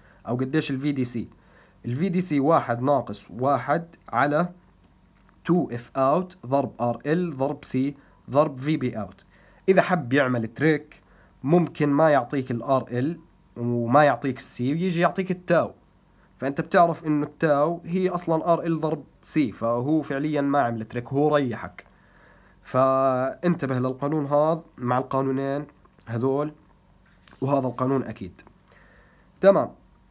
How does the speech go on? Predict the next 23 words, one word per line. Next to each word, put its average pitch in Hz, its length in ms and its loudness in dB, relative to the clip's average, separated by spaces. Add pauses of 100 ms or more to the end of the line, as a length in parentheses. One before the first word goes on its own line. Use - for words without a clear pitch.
(340)
هسا 123 240 -2
هذا 180 180 4
القانون 180 300 2
ممكن 175 380 -2
أحله 123 440 -2
على 120 140 -2
الرسم، 151 400 0 (500)
ممكن 165 400 2
أجيبهم 143 560 -4
من 120 100 -2
القانونين 147 460 -2
هذول 139 260 -4
بعدين 127 280 -2
أطبق 101 400 -10
على 104 100 -6
القانون 101 280 -12
هذا. 101 200 -14 (560)
هسا 151 300 -2
بناخذ 135 340 0
مثالين 131 640 -4 (120)
يوضحن 127 500 -2 (680)
الحكي 127 400 -6
هذا. 92 160 -12